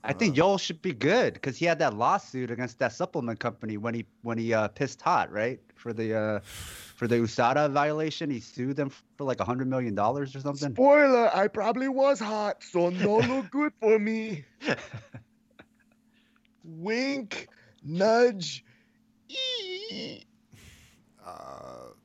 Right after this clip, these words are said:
Speaker 2: all right.
Speaker 3: I think
Speaker 2: Ladies and
Speaker 3: he actually
Speaker 2: gentlemen,
Speaker 3: just
Speaker 2: Yoel Romero. He's out.
Speaker 3: left through the door. That was a very strange exit, Kev.
Speaker 2: Hey, you can't control the beast. The beast controls you. Hold on. Let me quote the film Eight Millimeter.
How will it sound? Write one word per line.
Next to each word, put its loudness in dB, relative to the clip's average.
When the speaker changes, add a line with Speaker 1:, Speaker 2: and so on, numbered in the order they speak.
Speaker 2:
all -6
right. -6
Speaker 3:
I -10
think 0
Speaker 2:
Ladies -8
and 2
Speaker 3:
he 2
actually 0
Speaker 2:
gentlemen, -12
Speaker 3:
just -12
Speaker 2:
Yoel -8
Romero. -16
He's -18
out. -6
Speaker 3:
left 4
through -6
the -18
door. 4
That 2
was 0
a 0
very 2
strange 0
exit, -6
Kev. -10
Speaker 2:
Hey, -2
you -12
can't -10
control -8
the -10
beast. -12
The -16
beast -14
controls -14
you. -16
Hold 2
on. 4
Let 2
me 0
quote 0
the -4
film 0
Eight -2
Millimeter. -4